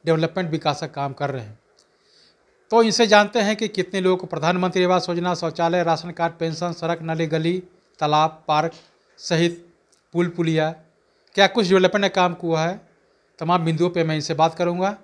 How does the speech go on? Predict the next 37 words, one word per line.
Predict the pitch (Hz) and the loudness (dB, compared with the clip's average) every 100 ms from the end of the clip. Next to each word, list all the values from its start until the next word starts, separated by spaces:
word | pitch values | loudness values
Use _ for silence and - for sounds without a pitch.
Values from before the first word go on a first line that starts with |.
| _ _ _ _ | _ _ _ _
इसके | 196 - 233 | -6 4 6
अलावा | 202 165 127 120 _ _ 139 | 8 4 0 -10 _ _ -18
ऐतिहासिक | 156 143 156 190 180 | -10 -8 -6 -6 -4
काम | 185 | -6
कौन | 180 175 | -4 -6
सा | 170 170 | -4 -4
हुआ | 165 170 | -2 -4
है, | 170 | -6
कोरोना | 180 156 151 170 | -8 -8 -4 -4
काल | 170 160 | -4 -4
में | 165 | -4
कैसे | 165 170 | -4 -4
लोगों | 160 160 | -4 -4
को | 160 | -4
मदद | 151 160 - | -6 -8 -8
की | 156 | -12
है | 160 - _ _ _ | -12 -16 _ _ _
और | 196 202 | -8 2
आगे | 190 190 233 | 8 8 6
की | 226 190 | -2 -4
क्या | 190 208 | 4 6
रणनीति | 202 185 180 185 | 6 2 -2 -4
है, | 156 240 _ _ _ _ 160 | -6 -8 _ _ _ _ -10
इन | 175 | -4
बिंदुओं | 156 151 165 | -4 -2 -2
पे | 165 | 0
भी | 143 190 | -2 -2
बातचीत | 147 135 156 - | -4 -6 -8 -8
होगी | 147 185 | -10 -4
और | 220 214 | -2 0
कुछ | 254 - - _ _ _ _ - | -2 -4 -6 _ _ _ _ 0
पॉलिटिकल | 196 175 240 | 2 4 0
सवाल | - 190 196 | 2 4 4
जवाब | 175 170 170 | 4 2 2
भी | 185 254 - _ - | 0 -4 -8 _ 0
किया | 175 156 | 2 2
जाएगा। | 131 117 | -2 -8